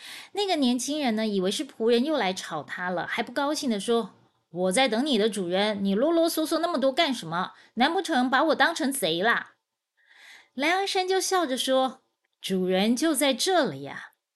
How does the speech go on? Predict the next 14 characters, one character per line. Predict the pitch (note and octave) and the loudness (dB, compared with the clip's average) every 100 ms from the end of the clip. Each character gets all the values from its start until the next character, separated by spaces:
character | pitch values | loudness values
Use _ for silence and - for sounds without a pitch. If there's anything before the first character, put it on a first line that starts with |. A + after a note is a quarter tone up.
| _ _ - | _ _ -8
年 | B3+ E4+ | -4 -2
轻 | F4+ G4 | -2 -4
人 | F#4 | -4
一 | F4 | -4
听， | E4+ F4 | -4 -4
赶 | D#4 G3+ D#4 | -4 -4 -6
紧 | D4+ E4 | -6 -6
起 | E4 G#3+ F#3+ | -6 -6 -4
身 | A#3 B3 | -2 -2
整 | A3+ G#3+ | -2 -2
理 | A#3 | -2
好 | A#3+ A3+ E3 | -4 -4 -4
衣 | F#3 G#3 | -4 -6
服， | - D#3 F3 | -8 -8 -8